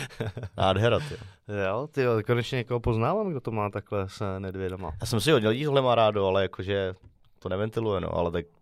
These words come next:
Speaker 1: když mám, když se mi to líbí, tak celá tady budu dělat, že poslouchám fifty Centa, nebo
Speaker 2: Mhm. Je to dobrý.
Speaker 1: Takže mám rád, no. Honzu mám rád míň, ale Františka jsem fakt měl hodně rád,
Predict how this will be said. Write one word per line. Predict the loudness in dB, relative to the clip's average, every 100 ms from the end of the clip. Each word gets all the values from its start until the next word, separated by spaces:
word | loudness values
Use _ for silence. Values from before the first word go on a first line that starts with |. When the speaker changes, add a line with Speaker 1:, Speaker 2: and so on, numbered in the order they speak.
| _
Speaker 1:
když | -16 -8
mám, | -6
když | -4 -6
se | -6
mi | -2
to | -2
líbí, | -2 -6 -8
tak | -8
celá | -4 -4
tady | -4 -6
budu | -6
dělat, | -4 -4 -6
že |
poslouchám | -10 -12 -10 -10
fifty | -12 -14
Centa, | -10 -10 -8 -8
nebo | -8 -12 -16 _ -12
Speaker 2:
Mhm. | -8 -8 -8 -10 -12 -14 -20 -20 -20
Je | -10
to | -8
dobrý. | -4 -4
Speaker 1:
Takže | -2
mám | 0 0
rád, | 0 -2
no. | -6
Honzu | -4 0 6
mám | 8
rád | 8 6
míň, | 2 0 4
ale | 6 6 4
Františka | 0 -4 -4 -6
jsem | -6
fakt | -8 -8
měl | -8
hodně | -8 -8
rád, | -10